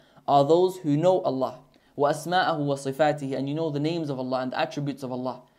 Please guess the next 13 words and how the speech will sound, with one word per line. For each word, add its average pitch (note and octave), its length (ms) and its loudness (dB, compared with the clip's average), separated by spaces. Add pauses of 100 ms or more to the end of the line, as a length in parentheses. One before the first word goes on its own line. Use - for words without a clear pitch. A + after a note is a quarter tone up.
(260)
Because C#3+ 240 -2
the D#3 80 4
one F3+ 180 0
who E3 120 -6
knows F3 320 -4
and D3 160 0
learns E3+ 280 -2
the D3 100 -4
names E3 240 -4
and D3+ 80 -4
attributes D#3 440 -4
of C#3 100 -6
Allah, E3+ 360 0